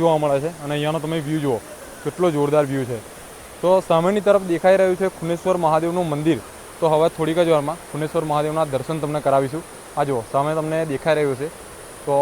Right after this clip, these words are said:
તે છે ખુનેશ્વર મહાદેવનું મંદિર. આ તમે જોઈ શકો છો, આ છે ખુનેશ્વર મહાદેવનું મંદિર. તો ચાલો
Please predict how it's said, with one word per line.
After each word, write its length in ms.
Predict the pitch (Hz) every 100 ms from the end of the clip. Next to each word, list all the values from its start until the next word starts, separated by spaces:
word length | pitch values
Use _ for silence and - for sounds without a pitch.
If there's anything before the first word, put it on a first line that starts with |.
| 143 151 -
તે 140 | 156
છે 80 | 160 160
ખુનેશ્વર 340 | 151 151 160 151
મહાદેવનું 360 | 143 139 143 147
મંદિર. 200 | 135 135 131 -
આ 60 | 127
તમે 240 | 139 139
જોઈ 160 | 135 147
શકો 220 | 147 123
છો, 80 | 131 - - - 131
આ 100 | 131
છે 80 | 147
ખુનેશ્વર 360 | - 147 143 151 143
મહાદેવનું 380 | 139 139 139 131
મંદિર. 200 | 127 123 - - -
તો 60 | 175
ચાલો 220 | 156 196